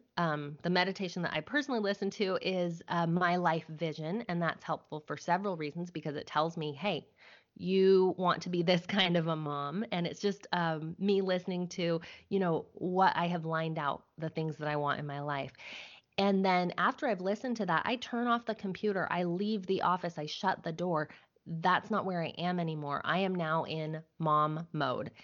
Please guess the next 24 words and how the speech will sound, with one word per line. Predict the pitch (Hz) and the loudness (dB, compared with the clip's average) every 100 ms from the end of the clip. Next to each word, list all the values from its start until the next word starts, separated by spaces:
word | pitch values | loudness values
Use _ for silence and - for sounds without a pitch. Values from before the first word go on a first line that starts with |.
| - - - - | -18 -18 -12 0
And | 185 175 | 2 4
then | 165 | 4
I | 170 | 2
go | 175 165 | 4 2
through | 170 196 190 | 2 0 2
mom | 185 202 226 | 4 4 4
mode. | 190 175 | 4 4
I'm | 170 175 | 2 0
making | 185 175 190 | -2 0 0
dinner, | 190 208 202 | 2 2 2
I'm | 185 175 | 2 0
helping | 180 175 190 | -2 0 2
with | 190 190 | 2 0
homework, | - 208 208 202 185 170 | 0 2 4 4 2 2
I'm | 170 175 175 | 2 2 2
reading | 185 196 196 185 | 2 2 0 2
books, | 208 196 - - | 4 2 0 -4
those | 190 202 202 | 0 2 0
kinds | - 196 196 | -4 0 0
of | 185 | -2
things | - - 175 147 151 - | -4 -2 0 0 -2 0
with | 156 - | 0 0
my | 139 | -6
kids. | - - 226 151 | -6 0 0 0